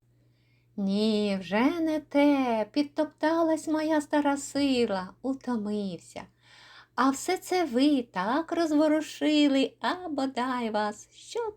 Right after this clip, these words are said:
то літа. Ні, вже не до ладу минулося. Іди лишень полудновать лагодь, гуляючи, як той казав, шматок хліба з'їсти.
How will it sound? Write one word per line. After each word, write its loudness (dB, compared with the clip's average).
то 2
літа. -2
Ні, -2
вже -6
не -2
до -2
ладу 0
минулося. 0
Іди 2
лишень 0
полудновать -2
лагодь, -2
гуляючи, 0
як -4
той 0
казав, -4
шматок -6
хліба -4
з'їсти. -8